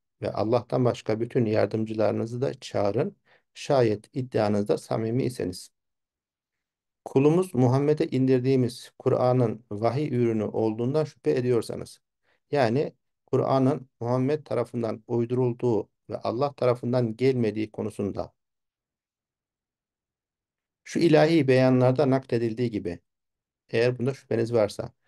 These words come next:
bu sadece bir uydurmadan ibarettir. Bu Kur'an uydurularak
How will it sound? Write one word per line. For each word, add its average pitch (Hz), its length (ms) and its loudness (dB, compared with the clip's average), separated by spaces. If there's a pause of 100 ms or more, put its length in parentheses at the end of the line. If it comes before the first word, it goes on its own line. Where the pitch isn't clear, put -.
(280)
bu 175 120 0
sadece 139 500 2
bir 139 180 0
uydurmadan 123 560 2
ibarettir. 104 760 -4 (920)
Bu 127 120 -8
Kur'an 127 480 0 (300)
uydurularak 120 640 2